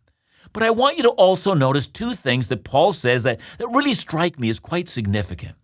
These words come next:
The first is the motivation he wants to give them for not neglecting the duty of prayer. He appeals to them by our Lord Jesus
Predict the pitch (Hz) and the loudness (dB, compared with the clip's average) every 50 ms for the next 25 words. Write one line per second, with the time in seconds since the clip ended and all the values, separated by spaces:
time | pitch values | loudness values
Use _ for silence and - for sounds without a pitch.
0 | _ _ _ _ _ - - - - - - 190 170 - - 262 247 - - - | _ _ _ _ _ -20 -20 -20 -20 -8 -6 -6 -6 -2 0 0 0 0 0 -2
1 | 175 117 - 147 139 143 151 175 202 208 208 147 113 156 165 220 240 175 - - | 0 2 2 2 2 4 4 4 6 6 4 4 4 2 0 2 0 -2 -2 -2
2 | 127 113 110 120 113 98 127 120 101 98 92 95 113 110 - - 120 117 101 135 | -2 -2 -2 -2 -2 -2 -2 -2 -2 -2 -2 -2 -4 -4 -6 -6 -6 -4 -4 -2
3 | 220 175 185 123 98 107 101 101 110 117 113 - _ _ _ _ _ _ _ _ | -4 -2 -2 0 0 0 0 0 -2 -4 -8 -12 _ _ _ _ _ _ _ _
4 | - - 135 123 127 139 160 170 202 208 - 180 175 135 139 131 127 123 - - | -4 -2 0 2 2 2 4 2 2 0 0 -2 0 0 2 0 0 -2 -2 -4
5 | 139 131 117 123 107 104 110 107 101 107 113 98 - - - 131 110 87 80 76 | -2 -2 0 -2 -2 -2 -2 -2 -2 -2 -4 -4 -6 -8 -4 -4 -2 -2 -4 -8
6 | - - - _ _ _ _ _ _ _ _ - 185 196 190 190 - - - 240 | -12 -16 -20 _ _ _ _ _ _ _ _ 0 2 2 2 0 -4 -8 -4 0
7 | 262 285 277 214 - - 226 180 180 185 180 180 180 135 147 143 147 - 135 135 | 0 0 0 -2 0 0 0 2 4 2 2 2 0 0 0 0 0 2 2 2
8 | 135 131 135 131 147 180 226 233 220 180 - 127 160 170 160 135 160 170 151 - | 2 4 2 2 4 6 6 6 4 2 -2 -2 0 0 0 2 2 2 0 0